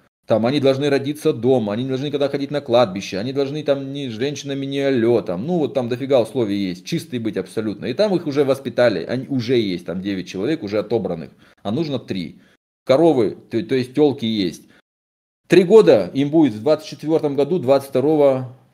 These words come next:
апреля на Песах. То есть у них Пасах, большой праздник. Пасха, ну наша Пасха — это вот Песах иудейский. И, короче, на Песах двадцать второго им уже три года, и можно уже как бы процесс запускать. Когда в сорок седьмом году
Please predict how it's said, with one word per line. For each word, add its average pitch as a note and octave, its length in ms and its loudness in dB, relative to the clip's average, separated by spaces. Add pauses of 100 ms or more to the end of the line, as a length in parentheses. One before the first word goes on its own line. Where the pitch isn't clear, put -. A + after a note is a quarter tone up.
(160)
апреля C3 400 0
на A2+ 100 0
Песах. - 380 -2 (240)
То G2 60 -8
есть - 160 -10
у A2 40 -6
них G#2+ 160 -8
Пасах, A#2 360 0
большой G#2 360 -4
праздник. F#2+ 360 -6
Пасха, C3 520 2
ну C#3 160 -8
наша A#2 260 -4
Пасха — A3 340 -2
это A#2 160 -4
вот A#2 180 -6
Песах F2 300 -6 (260)
иудейский. F2+ 560 -8 (440)
И, A#3+ 140 -4
короче, G3 460 2
на C#3 140 0
Песах D3 400 2
двадцать C#3 240 4
второго D3+ 260 2
им C3 80 2
уже B2 140 -2
три C3 160 -6
года, C3+ 220 2
и - 20 2
можно A#2 300 -2
уже A2+ 180 -4
как G2+ 160 -6
бы F#2+ 80 -6
процесс G2+ 280 -8
запускать. - 440 -12 (1120)
Когда D#3+ 300 6
в - 60 2
сорок F#3 240 6
седьмом D#3+ 260 0
году C3 440 0